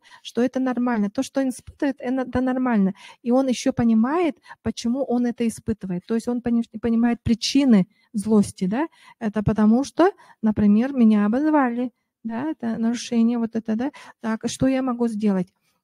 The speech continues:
И когда запускается этот процесс, э, к-, кто-то, например, физически, <laughs> э, защищается, кто-то вербально, кто-то уходит в себя, да. Тут, конечно, техникам надо обучать,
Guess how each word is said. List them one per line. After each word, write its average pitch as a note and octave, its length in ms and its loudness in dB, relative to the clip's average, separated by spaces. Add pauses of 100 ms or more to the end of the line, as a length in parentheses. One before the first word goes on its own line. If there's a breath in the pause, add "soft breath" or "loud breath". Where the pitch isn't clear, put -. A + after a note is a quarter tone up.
И B3+ 60 -20
когда A#3 380 -2
запускается A#3+ 640 -2
этот A3 240 -6
процесс, A3+ 480 -2
э, F3+ 200 -8
к-, - 380 -12
кто-то, C4 320 2
например, A3 420 2
физически, G#3+ 640 -2 (320)
<laughs> C4+ 340 0 (380 loud breath)
э, A3+ 1080 -6
защищается, A#3+ 680 -6
кто-то - 320 -6
вербально, A3 500 0
кто-то A3+ 280 -4
уходит G#3+ 340 -4
в - 60 -20
себя, F#3+ 300 2
да. A3+ 160 -4
Тут, - 260 -10 (240 soft breath)
конечно, A3 380 -2
техникам G#3+ 480 0
надо G#3 240 2
обучать, G#3+ 360 -2